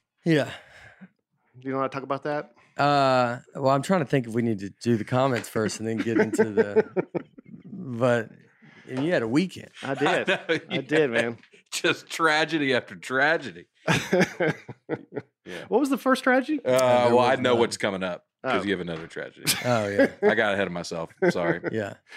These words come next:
Speaker 2: I got hacked on Facebook.
Speaker 1: Started off good with the game.
Speaker 3: I was, yeah.
Speaker 2: Yeah, the game was
Speaker 3: Yeah.
Speaker 2: great.
Speaker 1: Yeah.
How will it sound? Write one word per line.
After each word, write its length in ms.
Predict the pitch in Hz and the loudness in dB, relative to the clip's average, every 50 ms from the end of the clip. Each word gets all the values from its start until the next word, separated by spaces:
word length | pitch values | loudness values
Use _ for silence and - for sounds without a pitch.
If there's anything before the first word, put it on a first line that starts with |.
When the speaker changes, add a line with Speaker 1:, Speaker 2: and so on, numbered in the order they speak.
| - - - - | -18 -18 -4 0
Speaker 2:
I 80 | 160 175 | 2 2
got 120 | 185 170 | 2 2
hacked 200 | 175 214 220 - | 2 0 2 2
on 80 | 226 190 | 2 2
Facebook. 480 | - 180 170 170 - - 151 156 156 151 | 2 2 2 0 0 0 2 4 6 6
Speaker 1:
Started 240 | 190 226 202 180 | 6 6 6 6
off 180 | 170 147 113 120 | 4 4 2 2
good 200 | 139 190 196 147 | 2 2 4 4
with 100 | 117 - | 2 -2
the 60 | - 98 | -4 -2
game. 140 | 104 127 127 | 0 2 2
Speaker 3:
I 60 | 135 | 2
was, 120 | 127 120 104 | 0 -2 -6
yeah. 220 | 90 90 92 - 226 277 | -12 -10 -2 2 2 2
Speaker 2:
Yeah, 40 | 202 | 2
the 80 | - - | 2 0
game 160 | 185 226 269 | 0 0 0
was 120 | 247 180 | 0 0
Speaker 3:
Yeah. 40 | - | 2
Speaker 2:
great. 320 | 185 180 180 185 196 208 | 4 4 6 4 2 0
Speaker 1:
Yeah. 120 | 107 98 | -2 -6